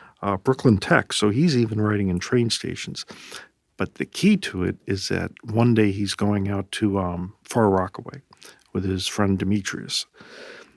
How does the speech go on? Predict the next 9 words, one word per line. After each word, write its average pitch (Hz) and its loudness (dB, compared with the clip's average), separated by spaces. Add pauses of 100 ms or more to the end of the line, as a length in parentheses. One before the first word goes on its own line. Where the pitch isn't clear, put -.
(260)
And 98 2
he 98 2
hands 113 4
Demetrius 110 2
the - 0
marker 101 2 (220)
in 92 -4
nineteen 90 -4
sixty-nine, 117 0